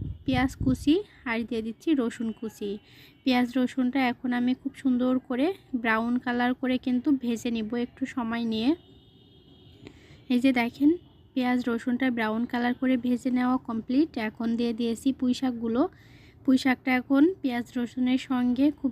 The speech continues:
ভালোভাবে মিশিয়ে নিতে হবে। এইভাবে পুঁই শাক ভাজি করলে কিন্তু খেতে অসাধারণ মজা হয়।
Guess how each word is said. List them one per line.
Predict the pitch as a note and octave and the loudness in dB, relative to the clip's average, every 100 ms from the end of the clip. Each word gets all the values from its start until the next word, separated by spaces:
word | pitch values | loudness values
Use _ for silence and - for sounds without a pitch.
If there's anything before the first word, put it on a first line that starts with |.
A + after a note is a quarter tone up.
| A#3+ | -4
ভালোভাবে | A3+ A#3 A#3+ B3 A#3+ D#4+ D4 | -4 -2 -2 -2 0 6 6
মিশিয়ে | B3 - A#3 | 6 0 -2
নিতে | A3 - A3 | -2 -4 -4
হবে। | G#3 G#3 G#3 - - - - - - B3+ | -4 -4 -6 -8 -20 -20 -20 -20 -8 4
এইভাবে | C4+ B3+ C4 C4+ C#4 | 4 6 4 4 4
পুঁই | C4 B3 | 2 2
শাক | C4 A#3+ | 0 0
ভাজি | C4 B3+ C4 | 0 0 0
করলে | C4 B3+ C4 | 0 2 2
কিন্তু | C4+ B3+ C#4 - | 2 0 -2 -2
খেতে | B3+ A#3+ - C4 C4 C4+ | -4 -4 -4 -4 -2 0
অসাধারণ | B3+ - C4+ B3+ B3+ B3 B3 A#3+ | 0 0 0 0 0 2 2 2
মজা | A#3 A3 B3+ A#3 | 0 -2 -2 0
হয়। | A#3 | 2